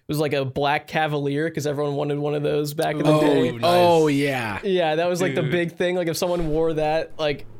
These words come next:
Speaker 1: they were rich, dude. Like, <laughs> they were, they were the shit. Uh, and then, like, a Darox plate body, dragon
Speaker 2: Oh, man.
Speaker 1: plate legs, uh, and, like, an obsidian cape.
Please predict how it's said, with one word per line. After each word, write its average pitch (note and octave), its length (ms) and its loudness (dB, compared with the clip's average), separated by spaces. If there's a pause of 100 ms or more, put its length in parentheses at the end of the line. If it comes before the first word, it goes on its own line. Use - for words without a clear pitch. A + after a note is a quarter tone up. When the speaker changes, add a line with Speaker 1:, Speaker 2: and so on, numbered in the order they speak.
(140)
Speaker 1:
they E3+ 140 2
were D#3 140 2
rich, C#3+ 420 -2
dude. C3+ 240 0
Like, C#3 160 -2
<laughs> - 20 -2
they D3+ 160 2
were, A3 120 2
they F3 200 0
were E3+ 140 0
the C#3 100 -2
shit. C#3 400 -2 (340)
Uh, C3 300 -2
and D#3+ 100 -2
then, D3+ 100 -2
like, C#3+ 200 -2 (180)
a D3+ 80 -2
Darox C#3+ 760 -2 (100)
plate C#3 320 -2
body, C3+ 500 -2 (440)
dragon C#3+ 440 0
Speaker 2:
Oh, C3+ 40 -2
man. C3 100 -6
Speaker 1:
plate C#3+ 220 -2
legs, C3 640 -4 (380)
uh, A#2+ 420 -2 (100)
and, A#2+ 340 -4
like, C#3+ 140 -4
an B2+ 280 -6
obsidian B2+ 520 -4
cape. A#2 320 -8